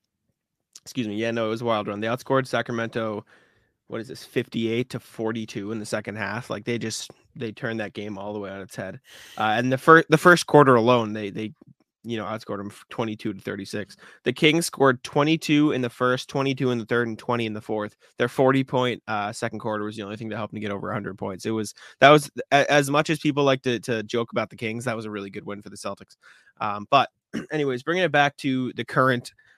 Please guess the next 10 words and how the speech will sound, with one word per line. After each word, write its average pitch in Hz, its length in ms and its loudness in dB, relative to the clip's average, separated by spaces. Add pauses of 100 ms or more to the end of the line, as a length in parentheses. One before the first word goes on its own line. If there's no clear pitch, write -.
(160)
uh, 104 300 2
version 117 340 -4
of 110 100 -8
the 110 60 -12
Celtics, 110 380 -12
where 113 120 -8
defense 117 480 -10
has 110 160 -6
started 113 400 -2
to 117 220 -4